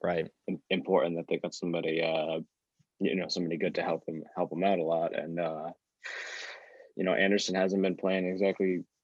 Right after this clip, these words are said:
Speaker 2: great this whole season, so I, I'm curious to see what they're gonna do for playoffs if Anderson comes back, who they're gonna start, who they're gonna have as the backup, who's gonna be the third one. And, um, uh,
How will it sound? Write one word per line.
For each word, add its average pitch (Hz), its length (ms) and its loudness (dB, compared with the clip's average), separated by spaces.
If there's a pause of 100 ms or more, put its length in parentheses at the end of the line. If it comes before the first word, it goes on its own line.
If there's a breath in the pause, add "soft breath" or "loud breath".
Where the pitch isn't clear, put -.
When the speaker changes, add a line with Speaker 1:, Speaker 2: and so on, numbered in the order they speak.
(120)
Speaker 2:
great 104 400 6
this 107 140 2
whole 104 180 6
season, 113 360 4
so 95 220 4
I, 85 240 4
I'm 87 120 -2
curious 95 380 4
to - 60 -8
see 101 120 6
what 95 120 4
they're 92 120 4
gonna 90 160 2
do 85 140 4
for - 120 -12
playoffs 90 520 8
if - 80 -4
Anderson 85 340 -2
comes 90 260 -12
back, 87 240 4 (640 loud breath)
who 98 120 2
they're 87 160 2
gonna 85 140 -2
start, 87 380 4
who 90 100 0
they're 87 120 0
gonna 87 140 -4
have 85 120 -6
as 82 160 -4
the 78 80 -10
backup, 87 420 0
who's 90 140 -2
gonna 85 140 -4
be 78 100 -4
the - 140 -6
third 92 240 6
one. 82 200 -2
And, 78 140 -2
um, 80 360 -4
uh, 82 300 -2